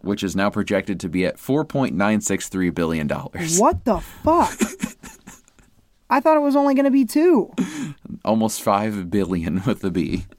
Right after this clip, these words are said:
Speaker 2: Jesus. Hey, L A man.
Speaker 1: <laughs>
Speaker 2: L A don't care about money.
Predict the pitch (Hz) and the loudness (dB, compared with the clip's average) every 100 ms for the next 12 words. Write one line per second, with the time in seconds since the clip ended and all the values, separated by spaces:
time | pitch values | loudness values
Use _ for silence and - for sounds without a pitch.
0 | - - - 262 285 285 185 - 180 - | -20 -16 -8 0 2 2 0 -4 -6 -8
1 | - _ _ - _ _ 240 226 170 _ | -12 _ _ -20 _ _ 0 0 -2 _
2 | - 226 247 233 185 190 - _ - - | -2 0 4 2 2 -4 -8 _ -6 -6
3 | - - - 392 - - - - 226 240 | -12 -16 -2 -2 -2 -6 -6 0 4 4
4 | 233 - 190 170 160 170 170 170 | 2 0 -2 0 -2 -2 -2 -6